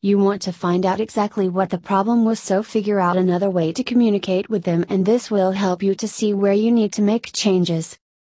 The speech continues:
Hire the experts dash. Another method that you can use when it comes to managing your reputation online if you don't have the time to do it yourself is to hire one of the best digital marketing companies.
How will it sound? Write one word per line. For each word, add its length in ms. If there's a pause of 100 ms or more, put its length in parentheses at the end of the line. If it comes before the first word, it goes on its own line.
(360)
Hire 320
the 160
experts 680
dash. 480 (720)
Another 420
method 460
that 160
you 160
can 160
use 260
when 160
it 80
comes 320
to 140
managing 500
your 160
reputation 720
online 500
if 200
you 120
don't 260
have 180
the 80
time 320
to 100
do 200
it 100
yourself 480
is 140
to 120
hire 400
one 320
of 160
the 100
best 400
digital 380
marketing 480
companies. 640